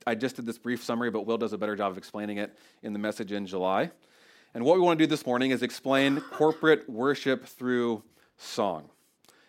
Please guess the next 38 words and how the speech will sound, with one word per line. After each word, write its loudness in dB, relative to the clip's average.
And -2
the 2
elders 8
and 4
I 8
wanted 4
to -12
provide 6
a, 2
a 0
brief 0
background 6
and, 0
and -8
context 0
on -2
why 6
we're 2
doing 0
this, -2
so -4
that 2
you 2
don't 4
think 0
today's 4
message 2
is -2
somehow, 6
"I 10
have 4
this -4
bee 4
in 4
my 6
bonnet 4
about 4
singing, 2